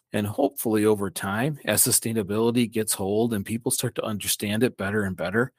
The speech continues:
we can start pulling these concrete jungles back.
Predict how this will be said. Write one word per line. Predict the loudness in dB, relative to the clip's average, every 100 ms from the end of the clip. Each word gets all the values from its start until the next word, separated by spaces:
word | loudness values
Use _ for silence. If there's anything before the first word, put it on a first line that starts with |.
| 0
we |
can | 4 2
start | 4 2 2
pulling | -2 2 4
these | 6 2
concrete | 0 -2 -2 -2 -6 -8
jungles | -6 -4 -4 -4 -6
back. | -8 -8 -10 -12